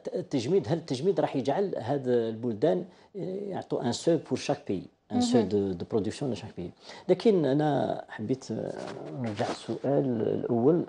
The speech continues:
Speaker 1: على هذه البلدان اللي ما حبوش ي-، يجمدوا الانتاج.
Speaker 2: مهم.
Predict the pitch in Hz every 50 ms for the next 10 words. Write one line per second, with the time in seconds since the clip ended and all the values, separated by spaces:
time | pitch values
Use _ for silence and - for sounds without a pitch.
0 | - - 104 113 120 123 131 120 113 107 107 - - - - _ _ _ _ _
1 | _ _ _ _ - - 110 123 123 117 98 107 117 104 92 135 147 135 113 107
2 | 101 - - 101 139 147 - - - - _ - - _ - 131 110 104 98 90
3 | - 92 104 101 135 117 101 101 101 - - 92 90 - - - 247 240 240 220